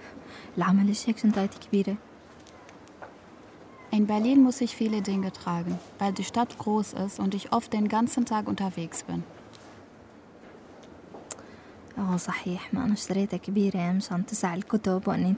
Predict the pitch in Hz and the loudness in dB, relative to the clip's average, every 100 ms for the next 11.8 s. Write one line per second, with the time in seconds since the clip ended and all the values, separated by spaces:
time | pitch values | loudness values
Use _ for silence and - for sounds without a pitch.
0 | - 190 196 185 180 185 - 190 190 - | 4 6 6 6 4 2 0 0 0 2
1 | 196 185 175 - - - - - 208 233 | 4 4 0 -4 -14 -20 -20 -2 4 6
2 | 220 - 208 214 202 190 - 208 190 - | 6 4 8 8 8 4 4 2 4 2
3 | 190 - 202 190 180 156 196 185 202 - | 0 2 2 4 4 4 2 2 2 2
4 | 196 196 180 - - - - - - 220 | 2 2 -2 -2 -12 -20 -20 -20 2 6
5 | 226 220 208 196 - 202 - 196 - 175 | 6 6 2 0 0 0 2 0 0 -2
6 | - 196 - - - - 220 - 233 208 | -2 -6 -12 -20 -10 0 2 6 10 10
7 | 196 185 185 190 190 196 - 220 220 - | 8 4 2 2 2 0 0 2 2 0
8 | 202 196 - - - 190 - 196 190 190 | 2 2 0 -4 -2 -2 0 2 2 0
9 | - - 190 185 185 190 190 196 - - | -2 2 2 2 0 2 4 2 -2 -12
10 | - - - - 220 - - 202 196 202 | -20 -20 -12 -2 0 -2 -2 -2 -2 -2
11 | 185 196 226 220 214 - 196 | -2 0 2 2 -2 -2 -4